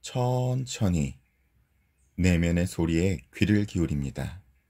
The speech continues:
각각의 질문 후 잠시 눈을 뜨고 메모장 안에 대답을 적습니다. 최상의 방법으로는 마음에 떠오르는 것이 무엇이든 재빨리 씁니다.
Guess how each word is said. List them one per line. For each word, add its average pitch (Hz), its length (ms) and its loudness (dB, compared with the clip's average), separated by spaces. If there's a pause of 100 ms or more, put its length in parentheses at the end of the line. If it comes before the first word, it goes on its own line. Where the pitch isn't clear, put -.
(1600)
각각의 98 460 2
질문 101 420 2
후 101 280 -2 (420)
잠시 85 540 -2
눈을 80 340 -2
뜨고 78 480 -4 (920)
메모장 87 540 4
안에 85 300 -2
대답을 85 460 -2
적습니다. - 720 -10 (1600)
최상의 156 540 2
방법으로는 92 840 0 (880)
마음에 90 500 2
떠오르는 95 440 2
것이 87 280 -2
무엇이든 92 840 -2
재빨리 110 500 -2
씁니다. - 540 -6